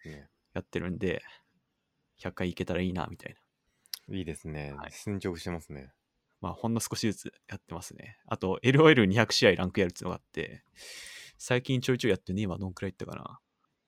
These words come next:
Speaker 2: 百くらいいってるかもな。
Speaker 1: おー、すごいな。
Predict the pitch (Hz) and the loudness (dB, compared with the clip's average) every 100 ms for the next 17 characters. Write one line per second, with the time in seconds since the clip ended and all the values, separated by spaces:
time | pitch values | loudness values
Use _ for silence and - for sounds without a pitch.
0 | _ - - - 110 90 - - 87 82 | _ -16 -8 0 0 0 -6 -8 -8 -14
1 | - - _ _ _ - - 98 98 95 | -16 -20 _ _ _ -20 -6 0 2 2
2 | 92 87 80 73 _ _ _ _ _ - | 2 0 -2 -8 _ _ _ _ _ -16
3 | 101 87 76 | -12 -10 -10